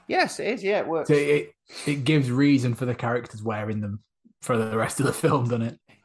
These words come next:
Speaker 1: Yeah. <laughs> Uh, so it gives,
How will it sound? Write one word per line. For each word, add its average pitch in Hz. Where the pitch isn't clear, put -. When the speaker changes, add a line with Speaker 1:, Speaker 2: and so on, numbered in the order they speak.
Speaker 1:
Yeah. -
<laughs> 262
Uh, 131
so 143
it 135
gives, 127